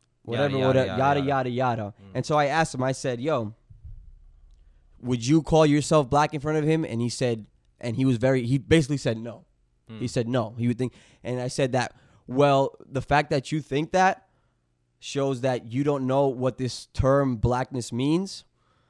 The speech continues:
Speaker 2: Um, that you're
Speaker 1: So
Speaker 2: struggling,
Speaker 1: Domin-,
Speaker 2: that you,
Speaker 1: Dominican
Speaker 2: that you're, that you're struggling with your, with your own identity, with your own black identity, with your, with your own blackness.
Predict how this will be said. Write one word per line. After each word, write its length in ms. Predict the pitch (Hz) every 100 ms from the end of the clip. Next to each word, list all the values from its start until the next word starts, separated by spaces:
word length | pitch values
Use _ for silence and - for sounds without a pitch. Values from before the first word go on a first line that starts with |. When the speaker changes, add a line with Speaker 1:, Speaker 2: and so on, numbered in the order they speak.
| _ -
Speaker 2:
Um, 300 | 127 123 120
that 160 | 127
you're 140 | 127 143
Speaker 1:
So 100 | 160
Speaker 2:
struggling, 420 | 147 147 147 151
Speaker 1:
Domin-, 40 | 139
Speaker 2:
that 100 | 143
you, 80 | 139
Speaker 1:
Dominican 280 | 151 156 143
Speaker 2:
that 160 | 151 151
you're, 120 | 156
that 260 | 135 139 139
you're 140 | 147
struggling 560 | - 156 147 147 147 131
with 220 | 135 127
your, 160 | 135 123 110 - 127
with 180 | 131
your 140 | 127 135
own 180 | 135 143
identity, 600 | 127 139 139 139 139 - - -
with 140 | 120
your 140 | 135
own 160 | 135 131
black 260 | 127 131 135
identity, 340 | 123 135 131
with 200 | 123 117
your, 260 | 123 120 -
with 220 | 110 127
your 140 | 117 120
own 180 | 127 117
blackness. 640 | 123 139 - 165 -